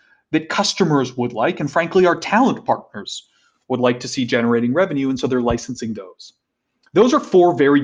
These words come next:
different situations. The first two come from, uh, literal financial stress or suboptimal performance. The latter two are more about incremental revenues.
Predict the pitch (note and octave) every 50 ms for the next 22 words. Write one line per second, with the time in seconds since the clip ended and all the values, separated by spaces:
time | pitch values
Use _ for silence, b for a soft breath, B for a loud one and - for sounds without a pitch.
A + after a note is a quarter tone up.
0 | A#2+ C3 B2+ - F#3 - - - F3 E3 - D#3+ D#3 D3+ D#3+ D#3 - F#3 F#3 F#3
1 | - - D3+ C#3+ - E3 D#3+ E3 - - F3 D#3 - - D3 C#3 C3+ C3 - D3
2 | C#3 C3+ C3 C3 B2 A#2+ B2+ - _ _ _ _ _ _ _ _ _ _ _ _
3 | _ _ _ _ _ _ _ _ _ _ _ - - - - _ _ _ _ _
4 | _ _ _ _ _ _ - C#3 C#3 C#3+ D#3 D#3 E3+ F3+ F3+ F3+ F3+ F#3 F3+ F#3
5 | - _ _ _ _ _ G3 E3+ F3 F3 E3+ F#3 F3 - - - F3 F3+ F#3 F3+
6 | - - b b b _ _ _ _ - E3 D#3 D#3 D3+ C#3+ C3+ C3+ C3+ C#3 C#3+
7 | C#3 - - - D#3+ D3 C#3+ D3 C#3 C3+ - - C3+ B2 A#2+ B2 B2+ B2 - F3+
8 | F3 D#3 C#3+ C3 B2+ B2+ b b b b b _ D3+ C3+ D3+ D3+ E3 E3+ D3 -
9 | - E3+ E3 D#3 D3 C3+ B2+ B2+ C3 C#3 C#3 C3 B2 B2+ A#2+ A#2 - - - C#3+
10 | C#3+ C#3+ C#3+ B2+ B2 B2 A#2+ - A2+ G#2 G#2 A2 B2 C3 C3 A2+ G#2 - - _
11 | _ - - -